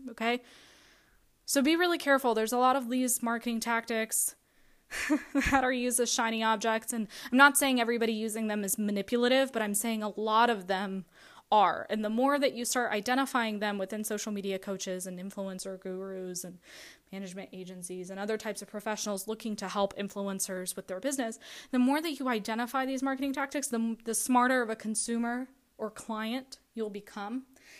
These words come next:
And it'll help you pick the right person or the right agency, the right coach for you and your goals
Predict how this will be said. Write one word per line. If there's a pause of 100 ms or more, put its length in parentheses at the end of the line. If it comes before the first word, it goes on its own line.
(200)
And
it'll
help
you
pick
the
right
person (300)
or
the
right
agency, (760)
the
right
coach (500)
for (360)
you
and
your
goals